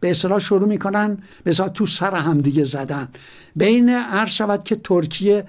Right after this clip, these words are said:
و اسرائیل اختلاف میفته و در نتیجه به نظر من به همین دلیل هم هستش که آقای اردوغان قراره که به ایران سفری داشته باشه،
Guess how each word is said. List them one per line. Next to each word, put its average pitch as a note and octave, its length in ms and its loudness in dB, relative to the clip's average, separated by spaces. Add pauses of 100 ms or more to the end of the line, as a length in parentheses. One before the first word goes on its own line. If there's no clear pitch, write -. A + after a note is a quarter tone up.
(180)
و - 40 -2
اسرائیل D#3 920 0 (440)
اختلاف D#3+ 600 0
میفته F#3 600 0 (260)
و D#3 100 2
در F3 280 0
نتیجه F3+ 760 0
به F#3+ 100 0
نظر D#3 360 0
من E3 360 2 (540)
به F3 80 0
همین G3+ 320 6
دلیل D3 320 -2
هم C#3+ 140 -2
هستش C#3 500 -6
که D#3+ 320 0 (340)
آقای D3+ 340 2
اردوغان D#3+ 760 -2 (140)
قراره D#3 360 -4
که D3+ 320 -2 (160)
به D#3 80 0
ایران D#3+ 560 0
سفری F3 460 -2
داشته D#3 400 -4
باشه، D#3 380 -4